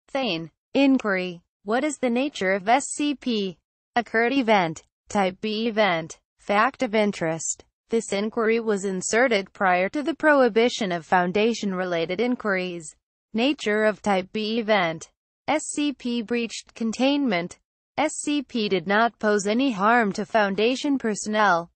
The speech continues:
In contrast with its normal behavior, S C P was returned to containment seven days later after it inexplicably ceased to resist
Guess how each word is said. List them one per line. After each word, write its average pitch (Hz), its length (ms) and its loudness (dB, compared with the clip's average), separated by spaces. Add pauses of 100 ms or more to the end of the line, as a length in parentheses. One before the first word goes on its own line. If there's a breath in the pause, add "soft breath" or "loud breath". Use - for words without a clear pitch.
(280)
In 262 180 4
contrast 269 720 2
with 180 180 -6
its 170 240 -4
normal 180 400 0
behavior, 175 760 -4 (420)
S 302 180 -2
C 294 280 -4
P 262 360 -2
was 214 320 -2
returned 214 560 -2
to 311 120 -2
containment 208 720 -2
seven 214 420 0
days 165 240 0
later 208 400 0
after 208 320 0
it 196 160 -2
inexplicably 226 880 -2
ceased 277 400 -4
to 220 100 0
resist 190 680 -4